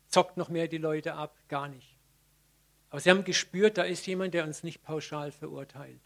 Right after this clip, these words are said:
der an uns interessiert ist. Da ist Hoffnung für mich. Dies braucht Geduld beim geistlichen Begleiter,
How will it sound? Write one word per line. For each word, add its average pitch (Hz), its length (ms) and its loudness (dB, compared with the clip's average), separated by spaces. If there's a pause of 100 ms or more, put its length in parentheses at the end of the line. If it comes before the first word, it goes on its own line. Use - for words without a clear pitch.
(1600)
der 151 100 -2
an 160 120 -6
uns 175 380 -4
interessiert 151 640 -8
ist. - 260 -18 (680)
Da 156 100 -8
ist - 220 0
Hoffnung 156 420 -6
für - 160 -12
mich. 131 300 -14 (4000)
Dies 208 340 10
braucht 175 320 0
Geduld 160 440 2
beim 143 200 0
geistlichen 143 560 -4
Begleiter, 127 560 -8